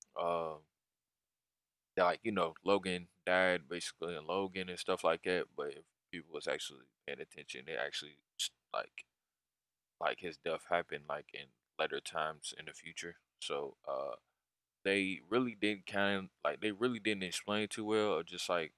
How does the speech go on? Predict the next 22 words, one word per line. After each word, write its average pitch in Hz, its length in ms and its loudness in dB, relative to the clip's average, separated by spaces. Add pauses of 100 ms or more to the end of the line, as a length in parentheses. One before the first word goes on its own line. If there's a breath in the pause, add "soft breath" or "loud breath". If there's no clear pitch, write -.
(140)
like, 76 200 -2 (100)
what 71 220 -8
year, 90 400 -4 (720)
um, 80 440 0 (420)
like, 80 200 0 (160)
they're 85 160 2
in 82 280 -2
now 90 340 2
when 85 200 -6
it 82 100 -10
comes 82 260 -8
to, 80 120 -4
like, 76 280 2 (100)
the, 80 80 0
uh, 73 380 -2
whole 80 340 -8 (100)
Marvel 80 300 -2
universe. 85 480 -4
So 82 140 -4
I 78 140 4
would 80 260 -8
think 92 200 -2